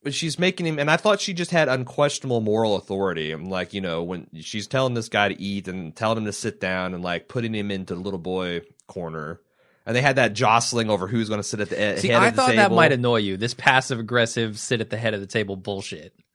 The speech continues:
Speaker 1: Uh, no, I
Speaker 2: 'Cause
Speaker 1: thought
Speaker 2: you don't
Speaker 1: it
Speaker 2: like that
Speaker 1: was
Speaker 2: passive-aggressive stuff.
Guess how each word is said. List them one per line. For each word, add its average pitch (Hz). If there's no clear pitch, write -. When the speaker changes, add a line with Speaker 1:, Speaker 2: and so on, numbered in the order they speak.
Speaker 1:
Uh, 147
no, 233
I 131
Speaker 2:
'Cause 147
Speaker 1:
thought 196
Speaker 2:
you -
don't -
Speaker 1:
it -
Speaker 2:
like 170
that 143
Speaker 1:
was 117
Speaker 2:
passive-aggressive 104
stuff. -